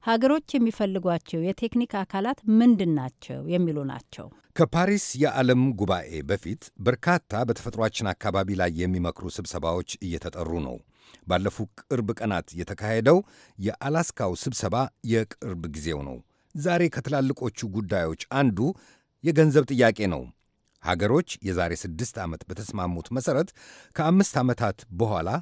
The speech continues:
Speaker 2: ክፍያው የሚጀመር በዓመት መቶ ቢሊዮን ዶላር ከመንግሥትና ከግል ምንጮች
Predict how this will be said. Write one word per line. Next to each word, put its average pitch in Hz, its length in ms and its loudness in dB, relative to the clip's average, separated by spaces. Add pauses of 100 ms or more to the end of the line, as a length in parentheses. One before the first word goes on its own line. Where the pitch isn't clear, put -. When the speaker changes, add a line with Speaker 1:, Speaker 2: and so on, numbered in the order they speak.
(200)
Speaker 2:
ክፍያው 95 420 -2
የሚጀመር 117 680 2 (320)
በዓመት 131 460 2 (160)
መቶ 117 200 4 (300)
ቢሊዮን 143 480 4
ዶላር 135 280 2
ከመንግሥትና 127 680 0 (460)
ከግል 135 300 0 (160)
ምንጮች 113 400 0